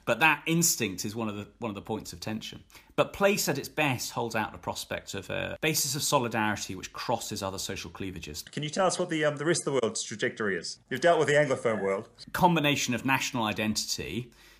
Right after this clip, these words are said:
Speaker 1: uh, reassertion of national heritage, and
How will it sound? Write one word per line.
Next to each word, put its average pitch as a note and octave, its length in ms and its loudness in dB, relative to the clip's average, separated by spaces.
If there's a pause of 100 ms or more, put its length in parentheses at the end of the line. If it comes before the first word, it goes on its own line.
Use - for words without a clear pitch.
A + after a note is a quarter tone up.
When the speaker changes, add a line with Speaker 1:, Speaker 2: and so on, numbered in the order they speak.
(220)
Speaker 1:
uh, G2+ 180 2
reassertion A2 480 -2
of F2+ 80 -12
national G2 340 -6
heritage, F#2 840 -8 (460)
and G2 680 -4